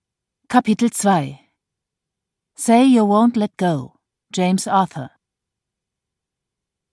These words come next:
Wow, mein Leben dreht sich. Und ich möchte gar nicht, dass es aufhört. Ja, mag sein. Paar Drinks zu viel hatte ich auch gestern.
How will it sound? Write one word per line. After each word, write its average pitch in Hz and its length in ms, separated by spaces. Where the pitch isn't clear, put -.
Wow, 156 580
mein 151 380
Leben 190 360
dreht 185 300
sich. - 400
Und 147 220
ich 175 100
möchte 208 300
gar 202 160
nicht, 240 160
dass 208 140
es 196 120
aufhört. 170 680
Ja, 170 460
mag 175 200
sein. 160 600
Paar 190 180
Drinks 262 300
zu 214 140
viel 240 320
hatte 220 180
ich 180 160
auch 139 100
gestern. 143 560